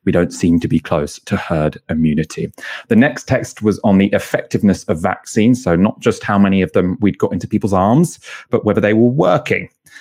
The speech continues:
On this one, we also passed. Um, so this is showing the effectiveness of the vaccines against the Delta variant, which we know is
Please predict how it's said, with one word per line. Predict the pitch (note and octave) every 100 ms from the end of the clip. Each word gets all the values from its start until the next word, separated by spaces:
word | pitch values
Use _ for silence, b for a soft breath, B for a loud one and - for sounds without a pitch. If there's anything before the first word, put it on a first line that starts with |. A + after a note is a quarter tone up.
| B _
On | G2+ F#2+ F#2
this | C#3 -
one, | C#3+ D3 D3
we | A2+ A#2+ B2
also | - F3+ F#3+ - E2 D#2+ - _ _
passed. | - - - - - - - B B -
Um, | F2 F2+
so | - F#2+
this | G2+ -
is | F#2
showing | - F2 E2+ E2
the | G2 F#2+
effectiveness | - - - - - G2 E2+ - b b -
of | F2
the | F#2+
vaccines | F#2+ - - F#2+ E2 -
against | - A#2 G#2+ - -
the | G2
Delta | D#2+ F#2 F2+ F#2
variant, | F2 E2 G2 -
which | -
we | F2+
know | F2 E2+ E2+ -
is | F2